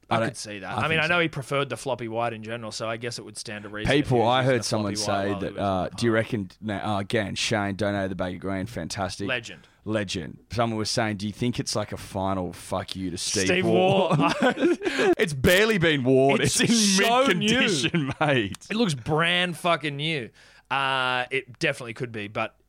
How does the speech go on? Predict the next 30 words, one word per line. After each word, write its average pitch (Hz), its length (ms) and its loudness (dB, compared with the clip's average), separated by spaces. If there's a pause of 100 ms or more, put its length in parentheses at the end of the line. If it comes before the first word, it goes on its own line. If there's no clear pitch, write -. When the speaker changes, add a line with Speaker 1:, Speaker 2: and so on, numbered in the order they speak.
(560)
Speaker 1:
epic 151 320 -2
from 127 140 -10
Shane. 113 500 -4 (360)
Good 185 160 4
on 160 140 2
you, 135 80 0
Commonwealth 117 540 0
Bank. 104 500 -4 (220)
Taking 165 360 -2
it 123 60 -8
around 113 280 -4
the 110 60 -10
nation. 104 760 -8 (1080)
Sending 196 300 2
it 165 80 2
to 143 80 -2
the 139 80 0
Bradman 120 400 -2
Museum. 104 720 -6
Speaker 2:
Love 120 240 2
it, 90 200 -4
love 107 240 2
it. 170 80 2
Speaker 1:
No 175 220 2
slugs 139 580 -2
to 131 100 -10
be 123 100 -8
railed 113 460 -4
off 110 180 -10
this, 110 300 -8